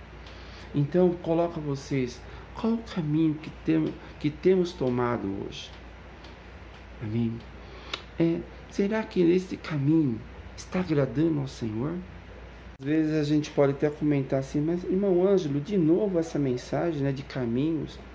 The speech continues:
Porque se Deus tá falando conosco, porque Ele tem alguma coisa, né? Ele tem que, Ele tá nos, é, mostrando alguma coisa. Né? Falar que a palavra de Deus é viva e eficaz, né? Então por que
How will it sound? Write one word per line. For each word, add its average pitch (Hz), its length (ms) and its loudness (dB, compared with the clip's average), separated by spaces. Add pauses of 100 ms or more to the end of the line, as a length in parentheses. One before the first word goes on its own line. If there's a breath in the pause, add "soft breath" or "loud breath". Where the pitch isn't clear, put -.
(400 loud breath)
Porque - 400 0
se - 200 -4
Deus 202 280 4
tá 196 120 2
falando 165 420 2 (100)
conosco, 147 680 4 (440 loud breath)
porque 180 200 0
Ele 180 140 0
tem 185 200 2
alguma 180 400 2
coisa, 180 460 4
né? 190 220 4 (180)
Ele 151 140 2
tem 160 220 2
que, 170 280 0 (460 loud breath)
Ele 143 220 2
tá 165 300 4
nos, 160 540 4 (540 loud breath)
é, 139 260 4
mostrando 160 640 4
alguma 127 360 2
coisa. - 420 -6 (480 loud breath)
Né? 151 100 4
Falar 160 300 6
que 160 100 -4
a 151 40 0
palavra 147 420 2
de 135 100 -4
Deus 135 320 2
é 135 60 6
viva 143 320 2
e - 20 4
eficaz, 147 580 0
né? 151 280 2 (440 loud breath)
Então 180 260 2
por 254 180 -2
que 202 280 2